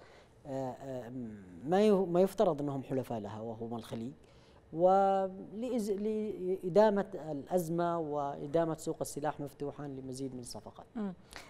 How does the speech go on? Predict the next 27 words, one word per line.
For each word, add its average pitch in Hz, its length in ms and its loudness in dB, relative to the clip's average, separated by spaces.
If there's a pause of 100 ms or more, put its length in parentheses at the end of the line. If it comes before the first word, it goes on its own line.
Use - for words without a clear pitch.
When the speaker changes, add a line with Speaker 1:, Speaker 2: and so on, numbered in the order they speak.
Speaker 2:
هل 349 220 6 (300)
يعني 190 240 6
شعر 185 400 0
الحوثي 190 360 -4
نفسه 196 400 -4
قويا 180 320 0
بعد 170 300 -2
الاستهداف 170 560 -6
الأخير 180 460 -6
وبدأ 170 340 -2 (420)
بطرح 196 440 0
هذه، 170 460 -2
آه، - 380 -4
المبادرات 175 680 -2
وكأنه، 180 500 -6 (340)
آه، 175 140 0 (160)
يعني 185 240 -4
يقوم 202 280 -2
بلي 220 280 4
ذراع، 170 460 -2 (140)
آه، 180 220 -2
السعودية 180 400 -4
إن 226 200 0
لم 185 260 0 (160)
تقبلي، 175 480 -4
خاصة 202 340 -6
وهو، 175 560 -4